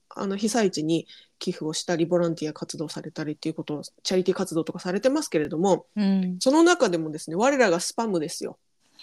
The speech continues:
Speaker 2: もうほんと我らがスパム。
Speaker 1: <laughs> スパム。<laughs> みんな大好きなスパム。
Speaker 2: 我らのソウルフード。はい。
Speaker 1: はい。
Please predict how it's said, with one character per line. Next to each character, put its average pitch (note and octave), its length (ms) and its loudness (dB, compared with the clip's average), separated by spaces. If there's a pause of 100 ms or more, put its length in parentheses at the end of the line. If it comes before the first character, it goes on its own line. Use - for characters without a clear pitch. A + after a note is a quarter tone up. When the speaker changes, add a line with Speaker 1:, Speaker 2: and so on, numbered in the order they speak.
(160)
Speaker 2:
も E3+ 240 6
う - 40 2
ほ G3 100 4
ん G3+ 60 4
と F3+ 100 2
我 G3 180 6
ら E3 120 4
が D3 80 0
ス - 100 -6
パ D#3+ 120 6
ム。 C#3 180 4
Speaker 1:
<laughs> - 760 -4
ス - 140 -8
パ G3 140 0
ム。 D#3+ 200 0 (120)
<laughs> - 160 2
み B3 140 6
ん A3+ 40 4
な F3 120 8
大 F3 180 8
好 D#3 80 4
き - 20 0
な - 0 -
ス - 60 0
パ - 60 8
ム。 - 60 10
Speaker 2:
我 F#3+ 40 10
ら - 0 -
の - 0 -
ソ - 0 -
ウ - 20 8
ル G3 80 6
フ G#3+ 100 0
ー G#3 320 4
ド。 E3 60 0
は G#3+ 120 4
い。 - 60 0
Speaker 1:
は A#3+ 240 4
い。 F#3+ 160 4